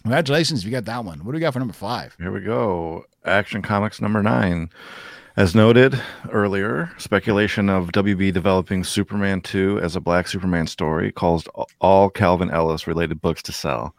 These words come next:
Speaker 2: This particular issue has his first full appearance and origin.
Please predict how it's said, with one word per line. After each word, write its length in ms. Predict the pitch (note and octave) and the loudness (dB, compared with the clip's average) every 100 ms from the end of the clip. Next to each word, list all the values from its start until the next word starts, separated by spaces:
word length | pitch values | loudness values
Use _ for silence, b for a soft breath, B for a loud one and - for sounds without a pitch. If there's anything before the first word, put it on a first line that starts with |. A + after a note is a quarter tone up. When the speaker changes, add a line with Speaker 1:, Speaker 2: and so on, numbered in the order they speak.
| B B B B - | B B B B -6
Speaker 2:
This 100 | F#2+ | -4
particular 400 | - A2 F#2+ G2+ | 0 0 0 0
issue 580 | F#2+ - G2+ G#2+ A#2 B2 b b b b | 0 0 0 0 0 -6 b b b b
has 420 | G2+ F2+ F2 E2 | 4 4 4 2
his 480 | F2 E2+ D#2+ D#2 - | 0 0 0 -4 -4
first 300 | - A#2 - | 2 2 2
full 200 | B2+ C#3 | 2 2
appearance 420 | - G2 F#2 F2+ | 2 0 0 -2
and 200 | F#2 G2+ | -2 -2
origin. 600 | F#2+ G#2 E2+ D#2+ D#2 F#2 | 2 2 0 -4 -6 -8